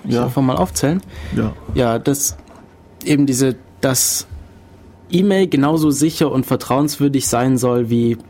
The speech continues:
Speaker 1: der Papierbrief.
Speaker 2: Ja, das ist ja jetzt gerade ein Problem. Die normale Mail über S M T P verschickt ist ja einfach komplett, ähm,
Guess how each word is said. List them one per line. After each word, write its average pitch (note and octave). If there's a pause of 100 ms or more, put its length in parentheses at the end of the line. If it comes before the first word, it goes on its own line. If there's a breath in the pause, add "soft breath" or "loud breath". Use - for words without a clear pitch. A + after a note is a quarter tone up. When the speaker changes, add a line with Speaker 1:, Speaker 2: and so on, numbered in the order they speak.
Speaker 1:
der A#2+
Papierbrief. G#2 (500 loud breath)
Speaker 2:
Ja, A2
das G#2
ist A2
ja G#2+
jetzt G#2
gerade G#2+
ein G#2
Problem. A2
Die G#2+
normale G#2+ (400 loud breath)
Mail A2+
über A2
S -
M G#2+
T A2
P A#2
verschickt -
ist G#2+
ja G#2+
einfach G#2+
komplett, G#2+
ähm, G#2